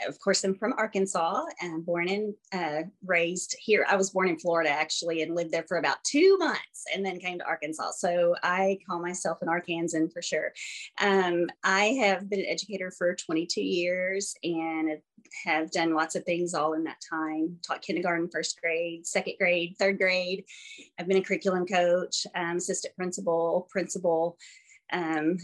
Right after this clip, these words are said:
and so, uh, now I've, I've, I've ventured out a little bit into other things, you know, just some, um, consulting and speaking and things like that, but, um, I'm still serving in a building now. And I, and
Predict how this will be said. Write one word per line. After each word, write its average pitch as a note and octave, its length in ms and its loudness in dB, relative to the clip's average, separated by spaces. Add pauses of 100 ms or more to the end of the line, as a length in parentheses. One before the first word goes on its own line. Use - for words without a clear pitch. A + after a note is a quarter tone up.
and F3 160 2
so, F3+ 540 4 (420)
uh, E3 280 0 (200)
now F#3+ 260 4
I've, F3+ 120 0 (140)
I've, F3+ 80 -4 (240)
I've G3 120 0
ventured B3+ 360 4
out F3+ 160 4
a E3 80 0
little F#3 320 0
bit F3+ 180 2
into F3+ 420 -4 (120)
other F#3 180 -2
things, F3+ 580 -2
you G3 120 0
know, F3+ 180 0
just F3 300 -4
some, D#3+ 240 -4 (120)
um, F3+ 140 -2
consulting F#3 520 0
and F#3+ 120 0
speaking E3+ 400 -2
and F3+ 100 -2
things F3 200 -4
like E3 180 -2
that, D#3+ 320 0
but, E3 220 2 (100)
um, F3 140 -4
I'm G#3 120 0
still E3+ 360 0
serving E3+ 420 -2
in D#3 80 -4
a D#3 60 -6
building D#3+ 420 -4
now. D#3 220 -2
And D#3 100 -4
I, D#3 200 -10 (100)
and D#3+ 280 0